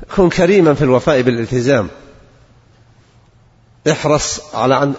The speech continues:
أن تنتفع بقول النبي صلى الله عليه وسلم: "إياكم والنذر"، فلا تقدم على نذر إلا إذا علمت بيقين أنك سوف تنفذ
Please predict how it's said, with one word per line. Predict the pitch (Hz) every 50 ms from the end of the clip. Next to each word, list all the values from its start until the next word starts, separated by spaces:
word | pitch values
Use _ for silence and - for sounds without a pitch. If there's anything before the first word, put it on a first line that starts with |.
| - -
أن | 139 120 117 107 95 - - - - - - _ _ _
تنتفع | - 147 127 120 190 185 180 165 175 151 143
بقول | 135 139 139 - 151 151 147
النبي | 143 143 143 131 131
صلى | 127 - 143 135 135
الله | 131 139 143 127 123
عليه | 123 123
وسلم: | 120 - - 143 143 135 123 113
"إياكم | 123 131 131 143 139 127 - 135 120 120
والنذر"، | 117 117 120 135 143 131 127 127 - 98 95 - - - - - - - - _ _ _ _ _ _ _ _ _ _ _ _ _ _ _ _ _ _ _ _ _ _ _ _ _ _ _ _ _ _ _ _ _
فلا | - - 143 143 147
تقدم | 139 - 185 - - 143 147 151 139 117
على | 120 131 123 120
نذر | 135 170 196 208 190 165 - - - - - - -
إلا | 135 139 101 143
إذا | 135 143 139 139 139 123
علمت | 110 117 127 156 170 156 143 -
بيقين | 151 131 123 110 123 143 143 139 143 143 - 202 220 220 208 190
أنك | 175 170 160 151 - 160
سوف | 151 - 175 151 131
تنفذ | 143 135 143 131 131 123 - - - 135 120 107 98